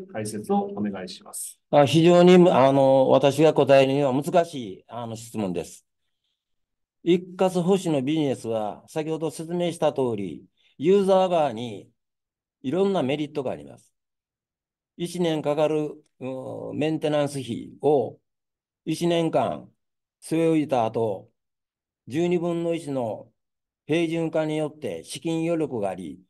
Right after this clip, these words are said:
Speaker 2: 経営に寄与します。それだけでも病院にとっては大きなメリットです。ですから、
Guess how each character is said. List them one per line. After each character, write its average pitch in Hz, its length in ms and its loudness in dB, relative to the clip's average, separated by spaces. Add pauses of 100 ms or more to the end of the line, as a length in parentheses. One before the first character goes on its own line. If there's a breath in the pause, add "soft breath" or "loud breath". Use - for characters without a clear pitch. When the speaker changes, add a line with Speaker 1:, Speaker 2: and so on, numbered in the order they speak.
(120)
Speaker 2:
経 170 280 -2
営 165 40 -2
に 160 100 -2
寄 - 120 -4
与 147 140 -2
し 82 100 -18
ま 65 100 -20
す。 - 120 -20 (500)
そ 170 120 -6
れ 185 100 0
だ 180 120 2
け 180 80 0
で 180 80 -2
も 139 320 -6
病 160 180 -6
院 156 60 -6
に 156 120 -8
と 135 120 -6
っ 123 80 -14
て 160 80 -8
は 127 260 0
大 131 140 -2
き 113 100 -10
な 98 80 -10
メ 95 140 -12
リ 87 100 -12
ッ - 40 -20
ト 69 120 -18
で - 100 -20
す。 - 80 -20 (760)
で 160 120 -4
す 165 100 -12
か 147 100 0
ら、 95 280 -4